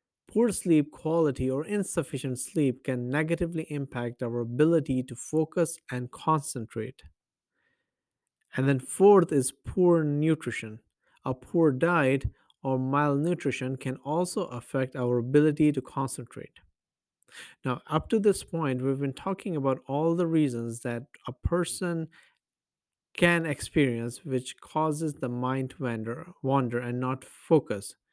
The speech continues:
But there are also external factors that might contribute to a wandering mind, which include distractions and overstimulation. So, for example, what does distractions mean? There are countless distractions that can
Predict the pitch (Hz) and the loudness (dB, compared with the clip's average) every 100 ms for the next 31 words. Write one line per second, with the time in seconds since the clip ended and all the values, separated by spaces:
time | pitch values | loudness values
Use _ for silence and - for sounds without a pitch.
0 | _ _ _ - 160 185 190 190 226 226 | _ _ _ 0 4 4 4 2 2 2
1 | 214 - 190 170 - 139 139 - 151 143 | 0 0 -4 -4 -2 -2 -2 0 0 2
2 | 127 127 139 165 - - 170 143 131 123 | -2 0 -2 -2 -4 -4 -4 -2 0 2
3 | 123 123 113 117 123 139 143 143 131 127 | 2 0 -4 0 0 2 0 0 -2 -2
4 | 113 107 _ _ _ _ - 123 127 117 | -4 -6 _ _ _ _ -8 -4 -2 0
5 | 139 147 151 - _ _ - - - 139 | 4 4 4 -2 _ _ -4 -4 2 2
6 | 120 - - 127 127 120 - _ _ _ | 2 -2 -4 -2 -4 -6 -14 _ _ _
7 | _ _ _ _ _ _ _ - 135 131 | _ _ _ _ _ _ _ -2 -2 0
8 | 143 135 127 - 127 127 123 - - _ | 2 2 2 0 0 2 0 -2 -16 _
9 | _ _ _ - 143 180 180 139 123 113 | _ _ _ -10 -4 2 2 2 -2 -2
10 | 127 123 127 139 139 123 120 - 123 - | 0 2 2 2 0 -2 -6 -4 -4 -4
11 | 147 127 117 151 139 107 _ _ _ _ | -6 -6 -4 -4 -4 -6 _ _ _ _
12 | - - _ 180 196 - - 240 226 233 | -20 -20 _ 0 2 0 -2 -2 2 2
13 | 190 170 - 175 151 - 139 127 139 131 | 2 -2 -2 2 2 0 -4 -2 -2 -2
14 | - 143 | -4 -6